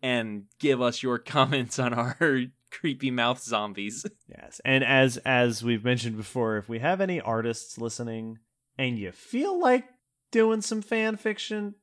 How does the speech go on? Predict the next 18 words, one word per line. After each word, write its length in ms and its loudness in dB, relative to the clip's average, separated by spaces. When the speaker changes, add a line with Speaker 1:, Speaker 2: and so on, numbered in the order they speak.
Speaker 2:
fan 320 2
art 200 4
for 280 0
us, 380 -4
I, 220 0
we're 160 -2
not 180 2
gonna 180 0
stop 440 -2
you. 300 -4
Speaker 1:
If 120 -16
you 60 -6
need 200 -6
to 60 -6
kill 220 -4
time 400 -4
and 120 -4
this 240 -8